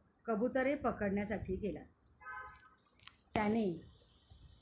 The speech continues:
बघा इथे काय दिलेलं वाक्य, झाडाखाली. त्याने झाडाखाली तांदळाचे दाणे टाकून जाळे पसरून ठेवले. झाडावर कबुतरांचा थवा आल्यावर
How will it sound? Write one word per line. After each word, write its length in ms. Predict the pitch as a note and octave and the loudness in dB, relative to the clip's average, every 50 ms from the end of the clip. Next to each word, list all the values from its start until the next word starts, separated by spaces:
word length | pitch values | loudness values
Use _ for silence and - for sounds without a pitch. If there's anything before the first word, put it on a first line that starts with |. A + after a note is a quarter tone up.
| - - - - - - - - - - - - - - - - _ _ - - _ - - - - - | -20 -20 -20 -20 -20 -20 -20 -20 -20 -20 -20 -20 -20 -20 -20 -20 _ _ -20 -20 _ -18 -12 -10 -8 -4
बघा 180 | - G#3 G3 G3+ | -2 -2 0 0
इथे 180 | G#3 G3+ - G#3 | 0 -2 -2 -4
काय 200 | - G3+ G3+ G3+ | -4 -2 -2 0
दिलेलं 300 | G3+ G#3 G3+ G#3 G#3 G3+ | 0 0 2 2 0 0
वाक्य, 500 | G3 G3 - - - G#3+ G#3+ A3 B3+ D4 C#4+ - - - - - - - - - - - - - - - F#3 F#3 | -2 -4 -4 -4 -4 -2 -2 -2 -2 -4 -6 -8 -12 -14 -14 -16 -18 -20 -20 -20 -20 -20 -20 -14 -10 -8 -4 0
झाडाखाली. 760 | G3 G#3 G3 G3+ G3+ G3+ G3+ - G3+ F3+ F#3 F3 C#3 - - - - - - - - - - - - - - - - - - - - - - - - - - - - - - - - - - - - - | 2 2 4 4 2 2 0 -2 -2 -2 -2 -2 -4 -6 -12 -16 -20 -20 -20 -20 -20 -20 -20 -8 -4 -4 -4 -4 -6 -20 -20 -20 -20 -20 -20 -20 -20 -20 -20 -20 -20 -20 -20 -18 -18 -20 -20 -16 -8 -2
त्याने 340 | G#3 G#3 G#3 G#3 A3 B3+ C4 | 2 2 4 4 4 2 0
झाडाखाली 720 | G#3+ G#3+ G#3 F#3 F3+ F#3+ G3 G3 - A3 A3+ A#3 G3+ D#3+ - - - _ - | 0 2 2 2 2 2 2 2 2 2 4 4 2 0 -2 -6 -14 _ -4
तांदळाचे 440 | G#3 G3 F#3+ G3+ G3+ G3+ G3+ - A3+ | 0 2 4 4 6 4 4 4 2
दाणे 300 | G#3+ G#3+ G3+ F#3 F#3+ G3+ | 2 2 2 2 2 2
टाकून 420 | G3+ A3+ A3 G#3+ A3 - B3 G#3 E3+ - - - - - _ _ _ - - - E3+ | 2 2 0 0 0 0 0 0 -2 -4 -6 -14 -20 -20 _ _ _ -20 -20 -10 -4
जाळे 380 | - G#3 G3+ G3 G3+ G3+ A3+ C#4 D4 - - - | 0 2 4 6 6 6 4 2 0 -2 -4 0
पसरून 360 | A3 F#3+ - - F#3+ F#3 F#3+ | 0 0 0 0 -2 0 0
ठेवले. 320 | F3+ - - G3 F3 D#3 - - - - - _ - - - - - - - - - - - - - - - - - - F3+ | 0 0 0 -2 -2 -2 -6 -8 -12 -20 -20 _ -20 -20 -20 -20 -20 -20 -20 -20 -20 -20 -20 -20 -20 -20 -20 -20 -16 -10 -2
झाडावर 560 | F3 G3+ G#3 G#3 G3+ G#3+ A3 G#3+ A3 A#3 C4 | 2 4 4 6 6 6 4 4 4 4 2
कबुतरांचा 800 | C4+ - - G#3 F3+ G3 G3+ - G#3 G3+ G3+ G3+ F#3+ G3 A#3 A#3 A#3 - | 2 2 0 0 2 2 0 0 2 2 2 2 2 2 0 -2 -2 0
थवा 280 | A3+ G3+ F3 G3+ G3+ G3+ | -2 -2 0 2 2 4
आल्यावर 400 | G3+ G#3 G3+ G#3 G#3 A3+ G#3 | 4 2 2 2 0 0 0